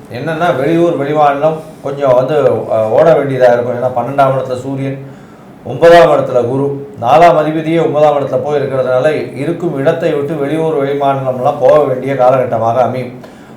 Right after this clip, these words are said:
பணவரவிற்கு பஞ்சம் இருக்காது, கவலைப்பட வேண்டாம். அதற்கு ஏற்றாற்போல் செலவுகளும் அதிகமாக இருக்கும்.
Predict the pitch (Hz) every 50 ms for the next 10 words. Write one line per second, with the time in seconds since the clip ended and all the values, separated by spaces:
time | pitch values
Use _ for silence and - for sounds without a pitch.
0 | - - 117 127 151 180 202 208 202 196 190 185 185 - - 170 - - 143 135
1 | - 165 156 156 143 135 131 139 131 131 - - 151 127 135 147 139 131 127 123
2 | 123 127 127 139 156 151 139 127 131 127 107 107 113 127 156 - - 175 175 -
3 | - 131 156 175 175 - - - 127 135 165 202 214 214 165 151 160 156 127 123
4 | 135 131 120 120 117 117 113 104 110 123 135 - -